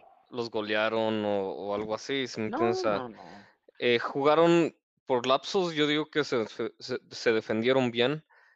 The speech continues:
Speaker 1: Eh, sí, pues al último Bayern, esa delantera, pues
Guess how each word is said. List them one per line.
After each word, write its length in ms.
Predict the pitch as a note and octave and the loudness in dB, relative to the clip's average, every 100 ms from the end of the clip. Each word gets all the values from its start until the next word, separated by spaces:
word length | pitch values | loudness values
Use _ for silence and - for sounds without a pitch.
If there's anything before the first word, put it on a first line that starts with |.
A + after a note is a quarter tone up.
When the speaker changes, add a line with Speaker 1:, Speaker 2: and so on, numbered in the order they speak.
| _ _ _ - | _ _ _ -6
Speaker 1:
Eh, 560 | A2 G#2+ G2+ G2+ G2+ _ _ _ _ - | -2 2 2 0 -2 _ _ _ _ -2
sí, 200 | G3+ F3 | 0 0
pues 200 | - A2 | -2 -4
al 80 | |
último 720 | A2+ - A#2+ A2+ A2 G#2+ G2+ _ _ | -4 -2 2 4 4 2 0 _ _
Bayern, 580 | A#2 A2 A2 A2 A2+ A2 | 0 2 4 4 4 2
esa 180 | A2 A2+ | 2 2
delantera, 560 | G#2+ G#2 A2+ A2 G#2+ _ _ - | 2 0 0 2 0 _ _ -12
pues 300 | G#2+ - | -10 -12